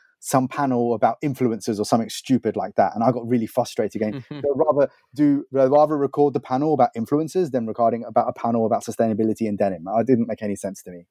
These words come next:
Speaker 1: at the time.
Speaker 2: Yeah.
Speaker 1: Anyway, so I had an opportunity, 'cause obviously, 'cause I, I teach, and many students were asking me, "Do you mind doing the panel talk or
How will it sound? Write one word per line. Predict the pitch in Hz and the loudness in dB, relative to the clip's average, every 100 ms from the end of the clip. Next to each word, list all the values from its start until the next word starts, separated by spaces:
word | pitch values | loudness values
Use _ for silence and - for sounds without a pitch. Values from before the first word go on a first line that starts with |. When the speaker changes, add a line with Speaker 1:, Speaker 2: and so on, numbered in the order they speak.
| - | -2
Speaker 1:
at | 131 | -2
the | 131 | -2
time. | - 107 90 _ | -6 -10 -14 _
Speaker 2:
Yeah. | - | -8
Speaker 1:
Anyway, | 196 170 120 | -2 -2 -2
so | - 151 - _ 143 | 0 -2 -2 _ -2
I | 156 | 0
had | 160 | 0
an | |
opportunity, | 156 - - 160 147 135 | -2 -6 -2 -2 0 -2
'cause | 120 | -2
obviously, | 120 - 117 | -2 -2 -4
'cause | 107 | 0
I, | 110 110 _ _ - | -2 -2 _ _ -8
I | 127 | -8
teach, | - 147 143 | 0 0 2
and | 131 120 | 0 0
many | 170 170 | 2 0
students | - 151 135 117 | 0 0 0 -2
were | 127 123 | -2 0
asking | 123 - 127 | -2 -2 -2
me, | 113 113 - _ _ _ _ | 0 -2 -4 _ _ _ _
"Do | 127 | -2
you | |
mind | 123 123 117 | 0 0 0
doing | 120 120 | -2 -2
the | 117 | -4
panel | - 120 110 | -2 0 -2
talk | - 113 107 | 0 2 2
or | - | 0